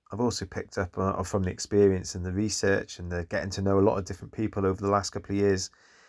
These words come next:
is that there's also a great, large, huge cohort of people who are using, you know, they were ex-, they were abused by a narcissist as the perfect excuse for their own narcissism. Um, we all know that's out there. We, we, we'd be naive to think that isn't the case, 'cause, uh,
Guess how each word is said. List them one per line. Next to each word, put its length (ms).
is 180
that 320
there's 160
also 320
a 60
great, 420
large, 440
huge 320
cohort 420
of 100
people 320
who 100
are 20
using, 720
you 120
know, 160
they 120
were 160
ex-, 240
they 100
were 100
abused 320
by 140
a 40
narcissist 640
as 240
the 80
perfect 440
excuse 360
for 120
their 180
own 240
narcissism. 640
Um, 280
we 100
all 140
know 160
that's 220
out 180
there. 240
We, 140
we, 200
we'd 180
be 220
naive 560
to 100
think 260
that 220
isn't 200
the 80
case, 340
'cause, 340
uh, 300